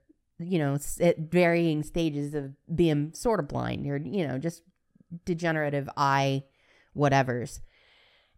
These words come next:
And, um, so it's really, I, I guess it's kind of like they're missing the boat here because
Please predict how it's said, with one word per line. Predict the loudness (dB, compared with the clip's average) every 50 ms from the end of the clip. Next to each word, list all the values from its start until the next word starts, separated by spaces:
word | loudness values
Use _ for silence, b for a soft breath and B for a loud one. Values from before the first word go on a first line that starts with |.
| _
And, | 2 4 6 6 6 4 4 2 0 -2 2 4
um, | 6 6 8 6 6 4 4 2 -2 -4 -8 _ _ _ _ _
so | -2 2 4 6 6 6 4 2
it's | 0 0 0 0 -4 -12 -14 -16 _ _ _ -12
really, | -4 0 2 2 4 4 4 4 4 4 2 2 -2 -8 _ _ _ _ _ _ _ _ _ _ _ _ _ _ _ _ _ _ _ _ _ _ _ _ _ _ _ _ _ _ -2
I, | 2 2 2 4 4
I | 4
guess | 6 6 8 10 8 8 8
it's | 4 -2 -4
kind | -4 -2 0 0 0
of | 0 0
like | 0 0 0 0 -2 -4 -6 -12 _ _ _ _ _ _ -20 -10 -2 0
they're | 2 2
missing | 4 4 2 2 2 0 -2 -2
the | -2 -2
boat | 0 0 0 0 0 -2
here | -4 -4 -2 -2 -2 -4 -6 -8 _ _ _ _ _ -2
because | 0 0 2 4 4 4 4 2 0 -2 -4 -8